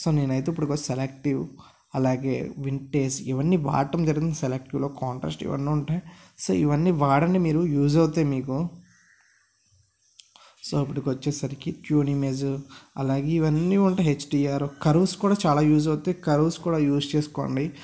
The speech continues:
So, కర్వ్స్ అనేవి చాలా బాగా యూజ్ అవుతాయి. So, ఇలా మీరు ఈజీగా చేసుకోవచ్చు ఫ్రెండ్స్. మీ ఫ్రెండ్స్ బర్త్‌డే మ్యానిప్యులేషన్స్ అవి చేసుకోవచ్చు. లాస్ట్లో నేమ్స్ ఎలా రాయాలనేది పిక్సెల్ ల్యాబ్లో చెప్తాను. So,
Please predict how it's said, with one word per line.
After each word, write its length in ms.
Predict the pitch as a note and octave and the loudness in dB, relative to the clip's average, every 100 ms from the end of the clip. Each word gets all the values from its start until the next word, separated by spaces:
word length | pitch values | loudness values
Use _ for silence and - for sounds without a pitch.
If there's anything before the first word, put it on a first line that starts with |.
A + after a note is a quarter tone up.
| - - | -20 -6
So, 60 | D#3+ D3+ | -6 -2
కర్వ్స్ 280 | C3 C3+ D3 C#3+ | 0 0 0 -2
అనేవి 200 | C#3 D3 C3+ | -2 -4 -4
చాలా 160 | A#2+ B2 | -4 -2
బాగా 120 | B2+ C3 | 0 0
యూజ్ 140 | B2+ B2 | 0 -4
అవుతాయి. 280 | A#2+ C#3 E3+ - _ - _ _ _ - | -4 -6 -6 -12 _ -20 _ _ _ -14
So, 160 | - G#3 E3+ C#3 | -2 0 2 2
ఇలా 200 | C#3 F3 G3 | 2 4 4
మీరు 200 | E3+ F#3+ G#3+ D3+ | 6 4 2 2
ఈజీగా 360 | D3 D3+ D#3+ F#3 - | 2 4 2 -2 0
చేసుకోవచ్చు 460 | D3 D3 - D3+ - | -2 0 -2 -2 -2
ఫ్రెండ్స్. 220 | C#3 C3 C3+ | -6 -6 -8
మీ 60 | C3 - | -8 -6
ఫ్రెండ్స్ 260 | C3 D3+ D3+ | -4 -2 -2
బర్త్‌డే 340 | C3 B2+ C3 C#3 C#3 | -2 -2 -4 -4 -2
మ్యానిప్యులేషన్స్ 580 | C3 C3 B2+ B2+ C#3 C3+ | -4 -4 -6 -6 -8 -6
అవి 100 | B2 B2 | -4 -6
చేసుకోవచ్చు. 420 | A2+ - B2+ D3+ D3+ - - - | -6 -8 -6 -8 -8 -20 -20 -4
లాస్ట్లో 380 | B2+ C3 - E3+ D3+ | 0 0 0 -2 0
నేమ్స్ 280 | C#3 D3 D3 C#3+ | 0 0 0 -2
ఎలా 100 | C#3 C#3 | 0 0
రాయాలనేది 560 | C3 C3+ C3+ C3+ C3+ - | -2 -2 -4 -4 -6 -6
పిక్సెల్ 380 | C3 - C#3 C3 | -6 -4 -2 0
ల్యాబ్లో 260 | B2 A#2+ C#3+ D3 | -2 0 -2 0
చెప్తాను. 440 | B2+ - C#3 C3 D3 | -4 -4 -6 -2 -2
So, 80 | D3+ | -2